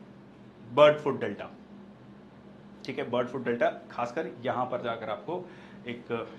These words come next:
ship मिल रही है। आगे चलते हैं, काफी discussion हो गया इस पे। Uh, which one among the following is a dormant volcano? तीन तरीके के volcano होते हैं, हाँ जी,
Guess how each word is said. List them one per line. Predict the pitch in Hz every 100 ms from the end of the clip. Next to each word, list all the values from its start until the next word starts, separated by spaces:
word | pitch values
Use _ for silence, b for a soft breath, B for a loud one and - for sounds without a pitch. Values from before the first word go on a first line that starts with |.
| 101
ship | 120 104
मिल | 101
रही | 101 98
है। | - - - - - B B B B B B - - - -
आगे | 143 135
चलते | 110 -
हैं, | - B B B B B - -
काफी | 143 135 139
discussion | 120 123 117
हो | 107
गया | 101
इस | 107
पे। | - 185 185 B B B -
Uh, | 131
which | 170 185
one | 160 175
among | 175 175
the | 175
following | 180 156 165
is | 170 170
a | 175
dormant | 127 120 135 120
volcano? | 107 104 98 95 - - - -
तीन | 175 185
तरीके | 175 170 165
के | 165 175
volcano | 165 156 156 156
होते | 160 160 160
हैं, | 165 - -
हाँ | 135
जी, | 143 156 151